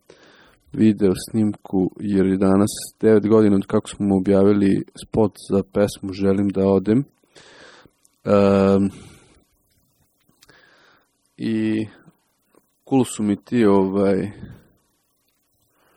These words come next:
throwbackovi.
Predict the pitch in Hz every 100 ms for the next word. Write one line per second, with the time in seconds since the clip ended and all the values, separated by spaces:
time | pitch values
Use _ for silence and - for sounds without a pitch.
0 | _ _ _ _ - - _ - _ _
1 | _ _ _ _ _ _ _ _ - 151
2 | 110 117 117 - 110